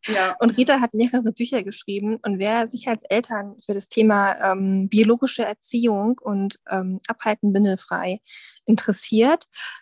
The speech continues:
Speaker 2: ähm, oder wer auch vielleicht Kinder hat, die Schwierigkeiten haben, trocken zu werden, sie hat zwei Bücher, die da, ähm, super empfehlenswert sind. Einmal Ihr Baby kann's. Das ist jetzt schon zwanzig, fünfundzwanzig, fast dreißig Jahre alt irgendwie. Wurde auch schon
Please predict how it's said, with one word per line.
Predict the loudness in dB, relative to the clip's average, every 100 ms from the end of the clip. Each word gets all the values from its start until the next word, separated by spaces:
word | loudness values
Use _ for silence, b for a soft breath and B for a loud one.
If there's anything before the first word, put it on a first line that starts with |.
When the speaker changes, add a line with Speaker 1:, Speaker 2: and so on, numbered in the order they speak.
| _ -2
Speaker 2:
ähm, | 2 2 0
oder | -4 -4
wer | -4 -6
auch | -8
vielleicht | -6 -6 -2
Kinder | 2 2 2
hat, | -4 -4
die |
Schwierigkeiten | -6 -6 -6 -6 -6 -6 -4
haben, | -4
trocken | -4 -8 -4
zu | -2 -2
werden, | 0 0 2 0 -2 B B B _
sie | 0
hat | 0
zwei | 0 -2
Bücher, | 0 -2 2 0
die | 0
da, | 0 0 0 -4
ähm, | -4 -4 -4 -6 -10
super | -8 -6 -2
empfehlenswert | -4 -4 -2 -2 -2 -4
sind. | -2 -4
Einmal | -2 -4 -4 -2
Ihr | -4
Baby | -4 -8 -10
kann's. | -4 0 -2 -4 -18 _ B B B _
Das | -6 -6 -8 _
ist | -12 -4
jetzt | -4 -2
schon | 0 -2
zwanzig, | 0 -2 0 0 -2 -6 -12 -16 _
fünfundzwanzig, | 4 4 4 -2 -2 -8
fast | -12 -6
dreißig | -4 -4 -4
Jahre | -4 0 2
alt | 2 2
irgendwie. | 4 4 4 2 -2 -4
Wurde | 0 2 4
auch | 2
schon | 0 -8 -6 -8